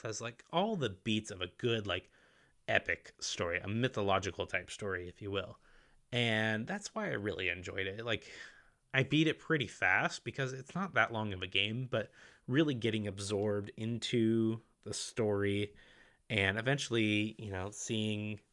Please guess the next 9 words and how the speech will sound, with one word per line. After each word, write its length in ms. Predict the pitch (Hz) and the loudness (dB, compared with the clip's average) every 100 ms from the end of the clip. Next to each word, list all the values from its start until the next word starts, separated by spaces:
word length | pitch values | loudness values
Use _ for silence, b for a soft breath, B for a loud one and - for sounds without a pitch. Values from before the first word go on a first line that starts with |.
| _ | _
that 160 | 98 | 2
he 80 | 107 | 2
starts 280 | - 117 113 | -2 -2 -2
his 100 | 98 | -2
own 200 | 120 135 | -2 0
family 520 | 135 123 123 123 120 | 2 4 4 4 2
and 100 | 120 | 4
everything, 640 | 117 120 113 117 107 104 104 | 4 4 4 2 2 0 -4
and 160 | 92 | -6